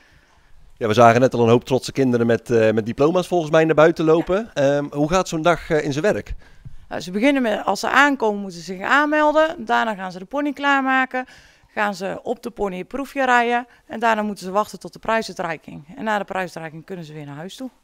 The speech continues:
Speaker 2: Krijgen ze het protocol mee. En daar staat alles op, hoe ze gereden hebben, wat voor punten ze hebben gereden en hoeveel ze zijn geworden.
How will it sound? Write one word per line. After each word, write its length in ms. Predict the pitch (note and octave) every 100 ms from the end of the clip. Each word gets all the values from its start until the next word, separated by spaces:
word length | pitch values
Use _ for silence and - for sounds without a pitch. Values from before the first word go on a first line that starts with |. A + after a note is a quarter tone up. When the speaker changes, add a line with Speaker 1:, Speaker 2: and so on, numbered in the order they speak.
| _ _
Speaker 2:
Krijgen 260 | - G3+ F3+
ze 60 |
het 80 | F3+
protocol 480 | - E3 E3 A#3 C4+
mee. 320 | C4 C4 C4+ - _ _ _ _
En 120 | -
daar 140 | G#3+ A3
staat 160 | G3+
alles 260 | - G3+ F#3
op, 180 | G#3+ -
hoe 180 | G#3
ze 100 | A3
gereden 280 | G3+ G#3 G3+
hebben, 260 | G3 F#3+ F#3+
wat 180 | G3 G#3
voor 100 | F#3+
punten 280 | G#3 F#3
ze 80 | E3+
hebben 240 | F#3 F3 E3+
gereden 500 | E3+ E3 D#3+ E3+ -
en 120 | F3
hoeveel 280 | G3 F#3 F3
ze 160 | F3
zijn 300 | D#3 D#3+ D#3
geworden. 340 | C#3+ E3 F#3